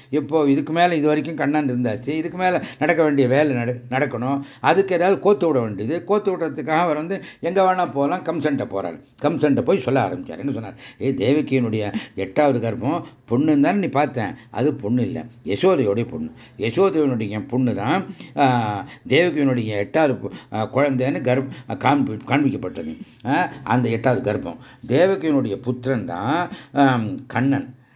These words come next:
ஆ, ரோகிணியினுடைய புத்திரன் தான் பலராமன். உண்மையில தேவகியினுடைய ஏழாவது புள்ள தான் அந்த பலராமன். உங்ககிட்ட பயந்த வசுதேவன் தன்னுடைய ந-, ஃப்ரெண்டு, நண்பன், மித்திரனான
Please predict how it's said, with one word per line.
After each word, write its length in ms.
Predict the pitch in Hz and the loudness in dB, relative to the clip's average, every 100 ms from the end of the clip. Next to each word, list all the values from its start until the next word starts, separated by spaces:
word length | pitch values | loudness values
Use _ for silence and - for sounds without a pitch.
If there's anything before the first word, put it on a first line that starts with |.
| _ 110 | _ -4
ஆ, 460 | 104 101 101 98 | -2 -2 -2 -4
ரோகிணியினுடைய 560 | 90 143 175 175 147 120 | 2 4 4 0 0 -2
புத்திரன் 420 | 98 101 - 98 | -4 -10 -10 -10
தான் 340 | 87 135 165 - - - | -6 -4 -4 -8 -14 -4
பலராமன். 520 | 110 151 104 82 82 - - 95 | 0 0 0 -2 -8 -16 -12 0
உண்மையில 600 | 127 127 113 117 165 175 - - | 2 2 2 2 2 -2 -8 -6
தேவகியினுடைய 880 | 123 160 180 131 139 120 113 147 165 | 0 2 2 2 0 0 0 0 0
ஏழாவது 580 | 113 143 151 135 104 90 - _ - | 0 2 2 2 -2 -10 -16 _ -2
புள்ள 240 | 139 143 | 2 2
தான் 260 | 139 175 165 | 2 2 0
அந்த 160 | 98 | -2
பலராமன். 380 | 104 92 85 78 - - | -2 -4 -8 -12 -14 -14
உங்ககிட்ட 420 | 110 127 127 147 110 | -4 -2 0 0 0
பயந்த 400 | 107 151 170 135 | 2 2 2 0
வசுதேவன் 600 | 104 107 104 107 135 139 - - | -2 -4 -2 0 0 -2 -8 -6
தன்னுடைய 480 | 117 123 104 101 117 302 277 170 - | -2 0 -2 -2 0 0 0 -8 -8
ந-, 360 | 92 101 98 90 - | -4 -2 -2 -2 2
ஃப்ரெண்டு, 420 | 139 165 113 - - - | 2 4 -2 -4 -16 -6
நண்பன், 520 | 98 156 143 104 87 | -2 0 0 -2 -2
மித்திரனான 840 | 117 - 151 117 98 90 117 156 | -4 0 2 0 -2 -4 -2 -2